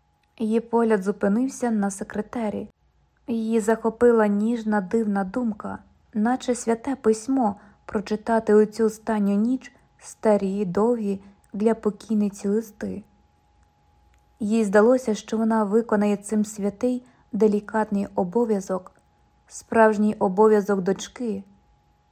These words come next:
і це буде приємно на тому світі для її матусі. То було листування її дідуся і бабусі, якого вона ніколи не читала.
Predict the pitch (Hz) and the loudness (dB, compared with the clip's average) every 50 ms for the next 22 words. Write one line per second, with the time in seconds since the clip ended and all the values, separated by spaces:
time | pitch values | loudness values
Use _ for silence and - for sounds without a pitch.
0 | _ _ _ - 208 196 - - 226 214 190 196 220 202 208 208 - 208 208 190 | _ _ _ -6 -6 -4 -2 0 0 2 4 4 4 4 4 2 0 -2 -4 -4
1 | 185 202 240 247 233 214 208 202 208 202 202 214 196 196 196 196 196 208 214 233 | -2 0 0 0 0 0 0 0 -2 -2 -2 -2 0 0 -2 -4 -6 -6 -6 -6
2 | 247 - - 240 226 226 - - _ _ _ _ _ _ _ - 202 202 202 214 | -8 -8 -10 -12 -12 -12 -14 -20 _ _ _ _ _ _ _ -6 -2 0 0 0
3 | 208 196 196 202 196 202 208 - - 202 190 185 - - - - 226 226 - _ | 0 -2 -2 -4 -4 -4 -6 -8 -12 -12 -12 -12 -14 -16 -14 -14 -14 -14 -16 _
4 | _ _ _ _ _ _ _ _ _ _ _ _ _ _ _ _ - 247 240 214 | _ _ _ _ _ _ _ _ _ _ _ _ _ _ _ _ -4 -2 0 0
5 | 233 240 226 240 233 226 226 220 220 - 220 196 226 240 247 233 226 220 220 214 | 0 0 0 0 0 0 0 -2 -4 -8 -6 -4 -2 0 0 2 2 2 2 0
6 | 208 208 202 180 190 202 175 208 208 - - - 226 220 220 - - 196 175 214 | 0 0 -2 0 -2 -2 0 -2 -4 -4 -6 -6 -6 -6 -6 -6 -8 -6 -2 -2
7 | 214 196 190 196 214 220 208 214 - - - - - _ _ _ _ _ _ _ | -2 -2 -2 -4 -4 -4 -6 -8 -10 -14 -14 -14 -16 _ _ _ _ _ _ _
8 | _ - 208 226 220 220 247 240 233 233 214 220 226 220 226 220 214 208 214 214 | _ -2 0 0 2 4 4 4 4 4 2 2 2 4 4 2 2 2 0 -2
9 | - - 226 226 214 208 196 202 196 - - 247 - - - 208 196 190 185 185 | -4 -2 0 0 2 2 0 -2 -2 -4 -8 -10 -10 -8 -8 -8 -6 -8 -8 -10
10 | 202 | -10